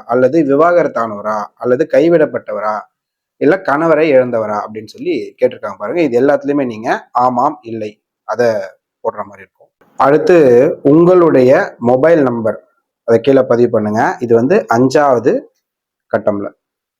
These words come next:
அப்படியே ஆறாவது கட்டம் வந்தீங்கன்னா, தற்போது நீங்க இருக்கிறது, அதாவது இப்ப நீங்க இருக்கிறது சொந்த வீட்டுல இருக்கீங்களா இல்ல வாடகை வீட்டுல இருக்கீங்களா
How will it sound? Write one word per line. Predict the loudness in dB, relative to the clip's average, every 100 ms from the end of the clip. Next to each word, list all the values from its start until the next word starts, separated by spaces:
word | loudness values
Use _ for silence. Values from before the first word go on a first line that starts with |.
| _ _ _
அப்படியே | -2 2 2
ஆறாவது | 4 2 2 2
கட்டம் | 0 0 -2
வந்தீங்கன்னா, | -4 -6 -6 -2 -2 -4 -8 _ _ _ _ _ _
தற்போது | -2 -2 2 2 4 4
நீங்க | 2 2
இருக்கிறது, | 2 0 0
அதாவது | 0 2 0
இப்ப | -2 -2
நீங்க | -2 -2
இருக்கிறது | 0 0 0
சொந்த | 0 0 2
வீட்டுல | 2 2 -2
இருக்கீங்களா | -2 -2 0
இல்ல | 2
வாடகை | 2 2 0
வீட்டுல | -2 -4
இருக்கீங்களா | -6 -12 -10